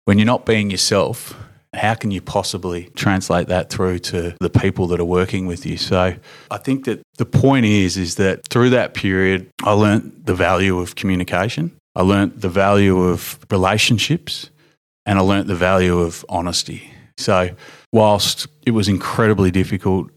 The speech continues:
the lessons that I learnt dealing with the challenges that we went through w-, w-, have held, held me in good stead now for, for the rest of my life and the rest of my professional career.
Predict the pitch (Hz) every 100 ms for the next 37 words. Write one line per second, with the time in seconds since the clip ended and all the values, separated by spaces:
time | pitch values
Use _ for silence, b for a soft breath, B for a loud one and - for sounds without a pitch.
0 | _ 92 104 107 110 98 95 90 87 87
1 | 87 87 80 - _ _ _ _ - 98
2 | 95 92 90 87 - - 90 90 87 87
3 | 87 78 87 85 82 - 87 87 90 90
4 | - 110 95 - 90 - 92 90 - 95
5 | 90 87 85 87 - - 90 92 87 87
6 | - 90 90 - b b b b 92 90
7 | 85 - 87 85 90 90 87 90 90 90
8 | 90 - 90 90 - - 95 87 - 85
9 | - 90 92